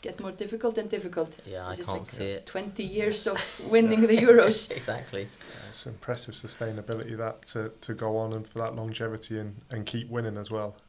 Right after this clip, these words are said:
Speaker 1: Yeah, that's amazing.
Speaker 2: I think there was also a period of time as well that they, they played it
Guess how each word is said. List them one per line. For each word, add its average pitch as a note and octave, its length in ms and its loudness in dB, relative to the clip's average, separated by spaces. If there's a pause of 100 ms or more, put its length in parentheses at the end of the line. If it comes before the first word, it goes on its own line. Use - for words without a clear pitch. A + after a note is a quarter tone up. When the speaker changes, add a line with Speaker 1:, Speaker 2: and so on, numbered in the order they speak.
(200)
Speaker 1:
Yeah, - 300 -4 (540)
that's - 200 -16
amazing. - 400 -12
Speaker 2:
I - 100 -16
think D#3 140 -4
there - 20 -6
was D3+ 100 -4
also D3 220 -2
a - 20 -4
period C3+ 260 0
of A#2 80 -2
time C3+ 240 2
as A2+ 80 -2
well A#2+ 140 2
that G2 180 -4
they, G2+ 300 -2
they G#2 320 -4
played A2 320 -2
it - 180 -10